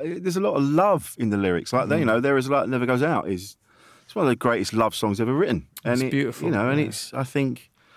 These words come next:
Speaker 1: yeah, I, I, yeah, I, I do try to, I've said this before, I do try and avoid too much melancholy. But what's happened now is, 'cause I was a fan of Level forty-two in the eighties, in my sort of formative years, they're just there, and,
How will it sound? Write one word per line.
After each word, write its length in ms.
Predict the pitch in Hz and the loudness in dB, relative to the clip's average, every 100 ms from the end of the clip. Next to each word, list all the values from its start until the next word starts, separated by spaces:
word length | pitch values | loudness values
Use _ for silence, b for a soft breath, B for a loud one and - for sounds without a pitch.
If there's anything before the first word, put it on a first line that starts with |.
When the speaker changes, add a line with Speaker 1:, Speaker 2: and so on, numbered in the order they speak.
| b b b | b b b
Speaker 1:
yeah, 260 | 170 180 160 - | 2 2 0 -2
I, 160 | 160 139 | -2 0
I, 100 | 147 | 0
yeah, 420 | 156 123 151 127 117 | -2 -2 -2 0 2
I, 140 | 143 - 123 | 0 0 -2
I 100 | 139 131 | -2 0
do 180 | - 156 | 2 4
try 300 | 135 147 139 | 2 0 0
to, 120 | 135 | 0
I've 100 | 110 | -2
said 180 | - 107 | 0 0
this 140 | 104 - | 0 -2
before, 360 | 85 - 82 | -8 -4 -2
I 40 | 101 | 0
do 160 | 131 | -2
try 200 | - 104 | -2 0
and 80 | 95 | 0
avoid 440 | 90 98 95 85 - _ _ _ _ _ | 0 0 0 -2 -10 _ _ _ _ _
too 240 | - 117 107 | -8 -2 0
much 260 | 98 - | 0 -4
melancholy. 680 | 98 95 87 82 82 78 78 _ B B B B B B B B B B - | -4 -2 -4 -4 -4 -4 -6 _ B B B B B B B B B B -8
But 220 | 123 127 - - | -6 -4 -8 -12
what's 380 | 120 156 - - | -2 0 0 0
happened 280 | 151 120 120 | -2 2 2
now 220 | 151 107 | 2 0
is, 100 | 92 | -2
'cause 160 | 139 147 | -2 0
I 80 | |
was 140 | 156 127 | 2 0
a 40 | |
fan 240 | 113 - 120 | 0 0 0
of 100 | 113 | 2
Level 220 | 127 117 | 0 0
forty-two 520 | - 113 95 - 117 | -2 -4 -2 -2 0
in 100 | 98 | 0
the 80 | 98 | 0
eighties, 340 | 117 85 85 - | 0 0 -4 -2
in 100 | 104 | 0
my 280 | 101 101 | 0 0
sort 200 | 92 - | -2 -8
of 60 | 78 | -10
formative 560 | - 110 104 95 98 98 | -4 -2 0 -4 -6 -2
years, 420 | 110 90 78 78 | 0 0 -4 -4
they're 200 | 117 135 | -4 -2
just 240 | 117 104 | -6 -4
there, 400 | 113 127 113 80 | 0 0 0 -2
and, 340 | 92 95 95 | -4 -4 -4